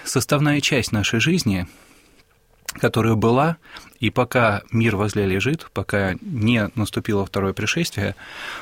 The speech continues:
она будет оставаться. Но нам очень важно сделать правильные выводы из истории. Василий Иосифович Ключевский говорил о том, что история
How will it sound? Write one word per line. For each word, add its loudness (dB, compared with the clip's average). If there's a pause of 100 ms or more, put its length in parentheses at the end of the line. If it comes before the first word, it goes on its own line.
(120)
она 4
будет 0
оставаться. -2 (680)
Но 4
нам 4
очень 4
важно 4
сделать 4
правильные 2
выводы 2 (200)
из 2
истории. 0 (840)
Василий 2
Иосифович -2
Ключевский -2 (160)
говорил 0
о 0
том, -2
что -2
история -2